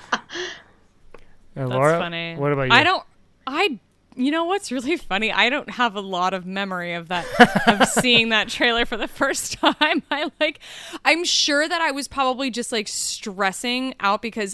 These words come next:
Speaker 2: I was, it's always sort of been on me to get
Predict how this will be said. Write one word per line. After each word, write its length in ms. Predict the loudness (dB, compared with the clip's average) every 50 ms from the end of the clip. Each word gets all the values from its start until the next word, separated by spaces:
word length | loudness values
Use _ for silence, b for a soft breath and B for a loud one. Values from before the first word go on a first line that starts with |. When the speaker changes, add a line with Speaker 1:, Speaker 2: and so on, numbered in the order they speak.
| -6 -2
Speaker 2:
I 260 | 0 2 2 2 2
was, 540 | 0 0 -2 -2 -2 -2 -4 -6 -8 -10 -12 b b b b b b b b b b b
it's 180 | -2 0 0 0
always 260 | 0 0 0 0 -2
sort 220 | -2 -2 -2 -2 -2
of 120 | -2 0
been 240 | 0 2 2 0 0 -2
on 380 | 0 0 2 2 2 0 -2 -4
me 380 | -4 -4 -2 -2 -2 -4 -4
to 160 | -6 -8 -10
get 340 | -8 -4 -2 0 0 -2 -4